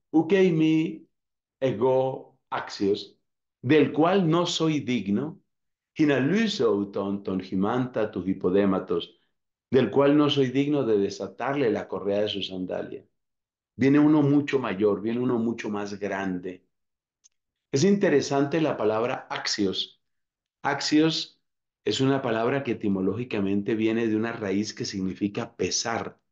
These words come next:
Pesar en el sentido, por ejemplo, de una balanza. Entonces, lo que, lo que es axios es lo que es del mismo peso, tiene suficiente peso. Decir uno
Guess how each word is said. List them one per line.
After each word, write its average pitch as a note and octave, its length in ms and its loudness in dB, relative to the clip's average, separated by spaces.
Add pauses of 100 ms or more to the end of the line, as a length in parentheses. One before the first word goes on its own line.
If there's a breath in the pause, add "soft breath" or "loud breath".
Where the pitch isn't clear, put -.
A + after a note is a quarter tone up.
(520)
Pesar A2+ 380 0
en A#2+ 120 4
el F#2+ 120 2
sentido, G2+ 500 0
por G#2+ 120 -2
ejemplo, G2 300 -2
de G2 60 2
una G#2+ 160 0
balanza. G2+ 640 -6 (760)
Entonces, G#2+ 880 0 (380)
lo G#2+ 280 4
que, G#2+ 380 0
lo A2 200 2
que A2 200 2
es C3+ 240 -2
axios B2 540 -4
es A#2 140 -4
lo C3 140 0
que A2+ 140 0
es A2+ 120 -4
del A#2 140 0
mismo G#2+ 420 -2
peso, A2 440 -4 (340)
tiene A#2 220 0
suficiente G2+ 600 -2
peso. G#2+ 460 0 (720 soft breath)
Decir C3+ 360 4
uno C#3+ 560 4